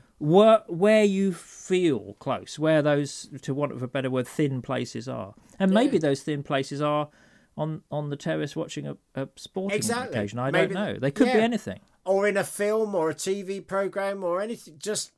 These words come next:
Speaker 2: be watchful all
Speaker 1: I
Speaker 2: the
Speaker 1: know for
Speaker 2: time.
Speaker 1: my wife, you know, for example, her, the, the theatre is so powerful
Speaker 2: Uh-huh.
Speaker 1: for her. It's what she
Speaker 2: Yeah.
Speaker 1: absolutely loves.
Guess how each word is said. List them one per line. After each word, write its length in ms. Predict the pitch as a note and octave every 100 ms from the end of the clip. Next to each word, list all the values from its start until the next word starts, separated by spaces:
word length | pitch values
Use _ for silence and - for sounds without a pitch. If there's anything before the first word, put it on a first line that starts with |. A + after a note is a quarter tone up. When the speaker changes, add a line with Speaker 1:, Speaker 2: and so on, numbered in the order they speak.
| _ -
Speaker 2:
be 180 | F3
watchful 600 | E3 G3 G#3 - - F#2+ _ _ _ _ -
all 120 | D#3
Speaker 1:
I 40 |
Speaker 2:
the 60 | G#3
Speaker 1:
know 120 | A#3
for 80 | G3
Speaker 2:
time. 100 | F#3
Speaker 1:
my 120 | E3+
wife, 340 | D#3+ A3+ G3+ -
you 60 | F#3
know, 140 | C3
for 100 | -
example, 460 | C3+ - B2 - C#3+
her, 200 | D#3+ D3+
the, 200 | F3+ F3 F#3 - F#3
the 120 | F3
theatre 440 | - C4+ A3 -
is 360 | G2+ B2 C3 - _ _ _ _ _ _ _ _ _ -
so 420 | - B3 A3 G#3+ _ _ _ _
powerful 500 | - B3+ A3+ C3+ B2
Speaker 2:
Uh-huh. 80 | -
Speaker 1:
for 180 | A2 G#2
her. 180 | F#2+ F#2+
It's 140 | -
what 140 | G#3
she 100 | - C#3+
Speaker 2:
Yeah. 100 | D3
Speaker 1:
absolutely 560 | G#3 - - G3 G#3
loves. 580 | G3+ A3 A#2 - - -